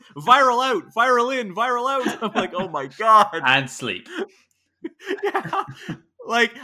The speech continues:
Speaker 1: I love the writing of Tony Gilroy in a lot of other films. I love Dan Gilroy's writing in other films.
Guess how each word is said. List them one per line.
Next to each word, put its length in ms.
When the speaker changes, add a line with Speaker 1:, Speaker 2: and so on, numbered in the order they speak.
Speaker 1:
I 160
love 500
the 220
writing 300
of 100
Tony 300
Gilroy 420
in 60
a 60
lot 200
of 80
other 180
films. 540
I 80
love 440
Dan 300
Gilroy's 480
writing 280
in 80
other 180
films. 440